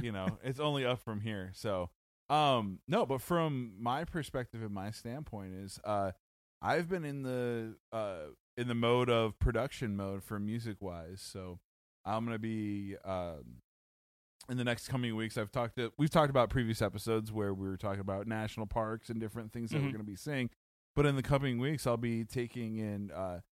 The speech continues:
Speaker 1: loading up the old family cruiser, you know, the
Speaker 2: The,
Speaker 1: family
Speaker 2: uh,
Speaker 1: Queen Truckster.
Speaker 2: not the, not the Arctic Blue sports wagon.
Speaker 1: No, no, no, metallic P color.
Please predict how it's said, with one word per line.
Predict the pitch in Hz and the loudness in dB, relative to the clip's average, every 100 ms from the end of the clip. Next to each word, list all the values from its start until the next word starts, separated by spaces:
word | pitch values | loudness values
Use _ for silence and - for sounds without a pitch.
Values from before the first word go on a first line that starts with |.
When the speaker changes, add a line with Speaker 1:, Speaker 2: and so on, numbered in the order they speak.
| _ _ _ 110 | _ _ _ -2
Speaker 1:
loading | 123 131 127 | 2 4 4
up | 120 | 2
the | 120 | 2
old | 120 120 110 | 4 4 4
family | 127 123 120 | 2 4 2
cruiser, | - 139 147 123 117 147 - - - | 2 2 4 4 2 2 -4 -14 -6
you | 123 | -2
know, | 110 101 123 - _ _ - | 0 0 -2 -6 _ _ 0
the | |
Speaker 2:
The, | 143 131 | 2 6
Speaker 1:
family | 147 143 143 | 8 8 4
Speaker 2:
uh, | |
Speaker 1:
Queen | - 151 131 | 2 2 2
Truckster. | 151 143 - - | 6 4 4 4
Speaker 2:
not | 131 139 131 | 8 10 8
the, | 143 139 | 6 6
not | 139 139 | 8 8
the | 143 | 8
Arctic | 131 131 131 - | 8 8 4 4
Blue | 135 | 4
sports | 127 143 139 - | 6 6 6 6
wagon. | 120 113 123 | 2 2 2
Speaker 1:
No, | 120 120 | 6 6
no, | 107 113 107 | 6 4 4
no, | 113 107 | 2 2
metallic | 98 - 131 117 - | 0 -2 0 0 0
P | - 135 135 | 2 2 2
color. | 113 92 92 117 | 0 0 0 0